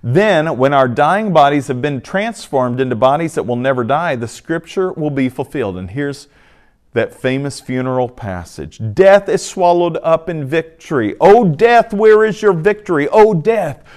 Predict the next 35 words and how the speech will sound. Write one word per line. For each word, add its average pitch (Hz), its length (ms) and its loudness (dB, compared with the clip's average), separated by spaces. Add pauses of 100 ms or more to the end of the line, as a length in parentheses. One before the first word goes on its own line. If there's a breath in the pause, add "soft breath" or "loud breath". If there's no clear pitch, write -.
(120 loud breath)
where 190 320 4
is 160 400 0
your 135 440 -2
sting? 87 760 -10 (760)
For 160 240 4
sin 196 440 0
is 175 120 -2
the 170 80 0
sting 175 500 -4
that 151 140 0
results 143 480 -2
in 131 240 -4
death." 131 360 0
He's 123 160 -4
talking 147 300 -4
all 175 280 4
the 180 60 -6
way 196 140 0
back 170 380 -2
to - 120 -6
Adam. 143 440 -2 (580 loud breath)
What 180 400 2
did 180 180 -2
Jesus, 180 480 -6
what 185 180 0
did 180 120 -2
God 180 380 0
tell 175 420 -2
Adam? 160 420 0
"If 123 160 -4
you 170 240 -8
eat 202 380 -2
of 170 140 -2
the 165 80 -4
fruit 202 500 -2